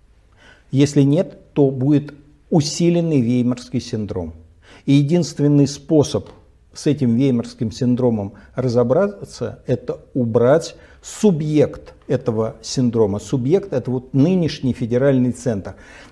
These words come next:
И, э, федеральный центр, который сохранил у себя в голове, а, в своих привычках бюрократических, в своих традициях, вот эту вот империалистическую сущность Советского Союза.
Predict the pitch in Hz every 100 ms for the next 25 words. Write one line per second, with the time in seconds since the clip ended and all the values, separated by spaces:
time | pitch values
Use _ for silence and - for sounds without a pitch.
0 | - - 330 - 151 151 - - - 143
1 | 160 175 147 143 143 208 190 - 143 147
2 | 147 147 147 - 165 175 156 123 - 135
3 | 135 110 104 120 120 190 240 - - -
4 | - - _ _ _ _ _ _ _ -
5 | 117 117 110 - 139 156 160 - - 139
6 | 143 190 - 110 95 107 101 110 107 95
7 | - - - 87 - 117 139 143 - 139
8 | 143 151 143 - - - - - - 127
9 | 185 - 143 147 - 160 151 151 160 151
10 | - 208 180 147 - 151 143 143 139 -
11 | 190 208 - 135 98 - - - _ _
12 | _ - - 131 139 143 147 123 - 110
13 | 107 95 -